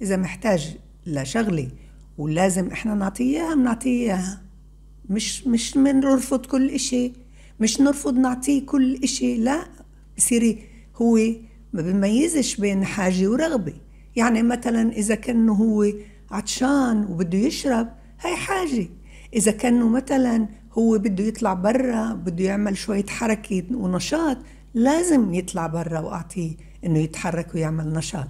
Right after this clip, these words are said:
أما إذا مثلا بده يعني إني أنا آخده أحمله وهو بيقدر يمشي، ب-،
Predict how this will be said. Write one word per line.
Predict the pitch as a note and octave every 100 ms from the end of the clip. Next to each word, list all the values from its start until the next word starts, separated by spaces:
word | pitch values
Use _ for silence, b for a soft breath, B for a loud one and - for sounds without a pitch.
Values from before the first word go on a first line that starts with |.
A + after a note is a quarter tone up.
| B B B -
أما | F#4 D4+ B3
إذا | F#3+ F#3+
مثلا | G3+ G#3 G3+ F#3+
بده | E3+ F3+ D#3+
يعني | F3 E3 F#3+ F#3+ F#3
إني | F3+ E3+ -
أنا | F#3+ E3+ E3 B B B
آخده | - F#3+ F#3+ E3+ D#3+ F3+ F3+
أحمله | G#3 - G#3+ G3+ G3 F#3
وهو | F3 F3 E3 D#3 F#3 F3 E3+
بيقدر | F#3+ E3+ E3+
يمشي، | F#3 A#3+ B3 - E4+ A#4 - b b - - E4+
ب-، | E4+